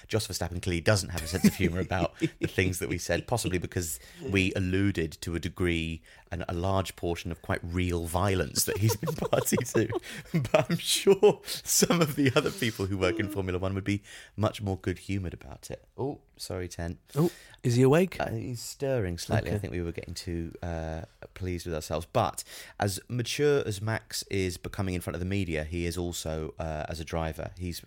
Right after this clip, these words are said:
Speaker 1: um, a-, an absolutely immaculate driving performance, even if we bemoan it because it makes the race boring, because we'd love him to be slightly worse or more well matched by other drivers, um, on the grid.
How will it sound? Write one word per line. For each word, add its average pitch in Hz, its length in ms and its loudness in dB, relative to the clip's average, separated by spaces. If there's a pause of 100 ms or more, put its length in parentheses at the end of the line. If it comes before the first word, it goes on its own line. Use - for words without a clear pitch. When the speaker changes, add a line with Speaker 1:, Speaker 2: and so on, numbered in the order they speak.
Speaker 1:
um, 87 440 -6 (920)
a-, - 180 -4
an - 80 -2
absolutely 82 760 -4 (240)
immaculate 95 840 -2 (260)
driving 85 340 0
performance, 73 460 -6
even 110 320 0
if 92 160 -4
we 92 200 -2
bemoan 90 500 0
it - 160 -6
because 87 240 -4
it 82 80 -4
makes 85 260 -4
the 87 80 -6
race 82 220 -2
boring, 78 440 -2
because - 260 -12
we'd 80 160 -6
love 80 180 -2
him 78 240 -6 (600)
to 90 100 -2
be 87 140 2
slightly 85 380 0
worse 87 520 0
or 82 180 0
more 85 300 0
well 85 240 0
matched - 420 -4
by 80 380 0
other 87 140 -2
drivers, 80 720 -2 (140)
um, 78 420 -6 (140)
on 87 160 -2
the 82 60 -4
grid. 85 360 -2